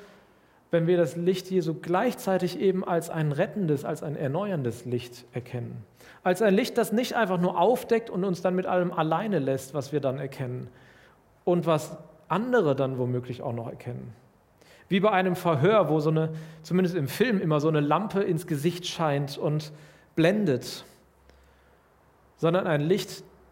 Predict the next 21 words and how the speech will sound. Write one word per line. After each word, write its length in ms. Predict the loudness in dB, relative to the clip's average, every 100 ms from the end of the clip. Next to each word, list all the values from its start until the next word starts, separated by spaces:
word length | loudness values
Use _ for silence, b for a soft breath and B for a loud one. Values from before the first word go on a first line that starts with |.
| _ _ -8
das 160 | -6
sich 100 | -2
dessen 280 | 0 0 -2
auch 200 | -6 -4
annimmt, 460 | -2 0 0 -2 -4
was 180 | -6
dann 160 | -4 -4
offenbar 520 | -4 -8 -6 -4 -4
wird. 180 | -8 -4
Ein 160 | 0 2
Licht, 380 | 0 -2 -8 B B B B B -20 -12
von 160 | -2 4
dem 220 | 4 4
eben 180 | 2 0
auch 160 | -2 -4
die 260 | -4 -2 0
Wärme 400 | 0 0 0 2
einer 360 | 0 0 -2
unglaublichen 920 | -2 -2 -2 -2 -2 -2 -6 0 0
Liebe 320 | 0 -2 -2 -2
ausgeht. 680 | -4 -6 -10 -12 -12 -18